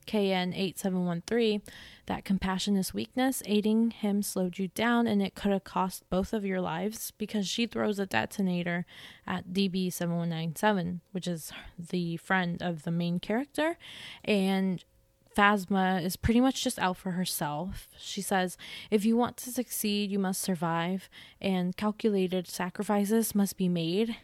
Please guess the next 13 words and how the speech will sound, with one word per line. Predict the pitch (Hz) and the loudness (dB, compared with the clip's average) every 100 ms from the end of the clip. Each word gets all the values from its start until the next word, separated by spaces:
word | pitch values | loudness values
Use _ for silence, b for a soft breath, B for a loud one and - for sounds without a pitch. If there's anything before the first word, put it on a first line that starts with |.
| - | -4
And | 202 190 | -4 -2
at | 202 - | -2 -2
the | 214 | -2
end | 254 | 0
of | |
the | 262 | -2
comic, | - 208 202 214 - B B B - | 0 0 0 -4 -10 B B B -4
um, | 196 190 180 175 170 _ _ _ _ _ - | 0 2 0 -2 -6 _ _ _ _ _ -2
what | 202 - | 0 2
ends | 208 196 | 2 2
up | 196 - | 2 0
happening | 190 190 175 170 170 | -2 0 0 0 -2
is | 160 170 160 | -2 -4 -6